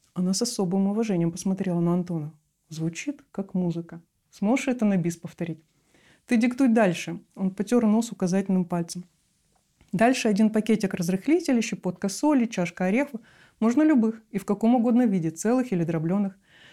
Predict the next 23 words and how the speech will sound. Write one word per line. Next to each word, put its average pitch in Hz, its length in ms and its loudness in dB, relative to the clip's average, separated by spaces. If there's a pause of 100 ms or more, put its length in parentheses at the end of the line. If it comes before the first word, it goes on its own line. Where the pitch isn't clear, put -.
(120)
Затем 208 360 2
чашка 320 360 0
любых 214 300 2
сухофруктов. 220 680 -4
Изюм, 247 400 4
вишня, 220 280 0
курага 190 500 0 (360)
или 170 180 2
клюква, 240 460 2
вымоченная 220 560 2
в 196 60 0
алкоголе". 185 480 -2 (160)
"Сколько 302 460 -2
алкоголя?" 240 680 0 (200)
уточнил 202 420 -2
Пётр. 170 380 -6 (420)
Антон 185 320 -2
щёлкнул 175 440 -4
пальцем. 165 480 -4
"Да 190 80 -4
сколько - 360 -4
можно 247 300 6
повторять? 180 580 -2